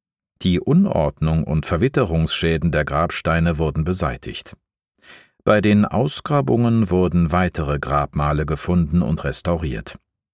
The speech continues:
Sie stammen aus den Jahren sechzehnhundertachtundsiebzig bis achtzehnhundertachtundfünfzig und wurden in der Allee der Steine zusammengefasst.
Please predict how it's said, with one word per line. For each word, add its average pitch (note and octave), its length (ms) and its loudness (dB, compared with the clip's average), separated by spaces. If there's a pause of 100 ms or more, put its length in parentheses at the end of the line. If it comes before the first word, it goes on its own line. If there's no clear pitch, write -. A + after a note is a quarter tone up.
(200)
Sie A2+ 100 2
stammen C#3 340 2
aus C3+ 300 -2
den F#2 220 4
Jahren F#2 540 2 (260)
sechzehnhundertachtundsiebzig F2 2000 -2
bis - 340 -2
achtzehnhundertachtundfünfzig E2 1700 -2 (380)
und - 140 -2
wurden F#2+ 380 4
in E2 180 0
der D#2 280 0 (360)
Allee F2 420 2
der F#2+ 200 0
Steine B1 640 -4
zusammengefasst. D2 1000 -4